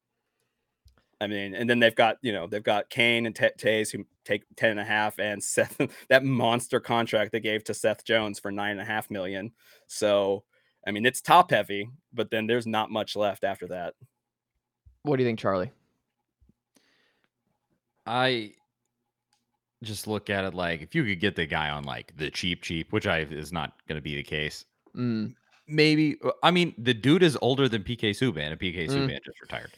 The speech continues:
Speaker 3: <laughs> So
Speaker 1: <sighs> Yeah.
Speaker 3: you gotta start there. Like, how much would you actually get out of him if you actually brought him to this team? I mean, obviously he, he's had a more, uh,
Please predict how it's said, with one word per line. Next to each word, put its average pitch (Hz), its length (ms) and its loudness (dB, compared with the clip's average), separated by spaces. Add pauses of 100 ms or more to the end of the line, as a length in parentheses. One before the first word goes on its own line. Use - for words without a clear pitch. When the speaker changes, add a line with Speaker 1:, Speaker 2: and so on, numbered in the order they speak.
(140)
Speaker 3:
<laughs> - 260 0
So 143 560 4 (240)
Speaker 1:
<sighs> - 240 -6
Yeah. 101 480 -2
Speaker 3:
you 220 60 -8
gotta 226 220 8
start 185 320 8
there. 175 580 10 (300)
Like, 139 260 -2
how 156 240 2
much 135 320 4
would 117 100 2
you 110 120 2
actually 104 300 2
get 87 100 -2
out 82 180 2
of 80 80 -6
him 82 300 -6 (240)
if 82 140 -14
you 78 420 -6 (100)
actually 82 280 -8
brought 78 200 -6
him 76 200 -12
to 82 100 -12
this 78 140 -10
team? 80 500 -8
I - 20 -12
mean, 82 160 -6
obviously 78 380 -8
he, 76 320 -16
he's 78 340 -12
had 78 180 -6
a 69 140 -6
more, 73 380 -10
uh, 69 180 -8